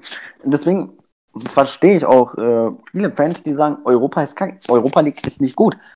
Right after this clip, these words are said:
Weil Europa League ist nicht gut. Das bringt dir, das bringt dir nicht viel Geld ein. Das bringt,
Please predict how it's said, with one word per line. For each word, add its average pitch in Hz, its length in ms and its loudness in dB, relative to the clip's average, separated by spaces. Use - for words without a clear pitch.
Weil 139 140 4
Europa 160 380 4
League 147 260 -4
ist 226 160 -6
nicht 196 220 -2
gut. 117 240 -2
Das 127 120 0
bringt 190 220 2
dir, - 140 2
das 127 160 -12
bringt - 340 -2
dir 135 80 4
nicht - 300 0
viel 208 100 2
Geld 381 300 0
ein. 107 200 0
Das 120 160 -4
bringt, 233 300 0